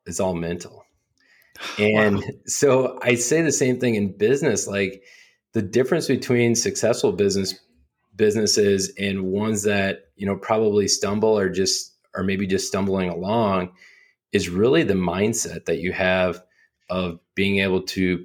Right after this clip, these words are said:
Speaker 1: push past those roadblocks, get over those hurdles.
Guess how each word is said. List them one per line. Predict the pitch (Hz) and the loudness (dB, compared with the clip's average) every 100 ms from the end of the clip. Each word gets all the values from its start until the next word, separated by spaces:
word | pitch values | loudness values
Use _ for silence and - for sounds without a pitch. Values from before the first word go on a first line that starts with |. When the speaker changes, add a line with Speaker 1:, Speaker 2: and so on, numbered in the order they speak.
| - | -12
Speaker 1:
push | - 110 - | -2 -2 0
past | 104 92 - | 0 2 0
those | 87 | 0
roadblocks, | 90 90 82 90 87 - | 2 2 4 2 2 0
get | - 95 | 0 0
over | 95 | 2
those | 95 90 - - | 2 2 -2 -10
hurdles. | - 98 95 92 90 87 | -4 0 2 4 2 0